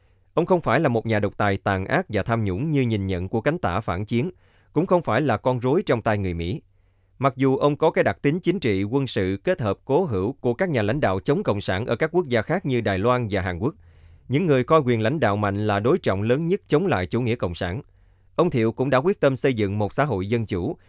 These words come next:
dựa trên quyền tư hữu thiêng liêng của người dân. Hai hướng đi đối lập nhau này thường xuyên giằng xé ông, không bao giờ thỏa hiệp được, nhất là khi các giá trị dân chủ của ông gần như tan biến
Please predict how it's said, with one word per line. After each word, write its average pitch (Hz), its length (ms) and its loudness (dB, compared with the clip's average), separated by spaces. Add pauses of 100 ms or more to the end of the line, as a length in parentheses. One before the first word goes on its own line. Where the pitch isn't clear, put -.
(160)
dựa 117 280 2
trên 160 200 2
quyền 110 220 0
tư 147 180 2
hữu 107 240 0
thiêng 131 240 0
liêng 120 220 2
của 117 120 0
người 107 160 -2
dân. 104 200 -2 (760)
Hai 147 240 2
hướng 160 180 0
đi 135 140 2
đối 147 160 4
lập 123 140 2
nhau 120 200 2
này 95 340 -2
thường 110 240 0
xuyên 143 300 0
giằng 90 200 -2
xé 110 180 -2
ông, 113 240 0 (320)
không 185 200 0
bao 165 120 4
giờ 113 220 2
thỏa 101 200 0
hiệp 117 180 -2
được, 95 220 -6 (300)
nhất 180 200 2
là 113 100 2
khi 135 200 0
các 160 200 -2
giá 156 120 2
trị 101 240 -2
dân 127 180 0
chủ 101 220 -2
của 143 140 0
ông 120 240 0 (100)
gần 107 240 0
như 123 160 0
tan 113 300 -2
biến 110 240 -2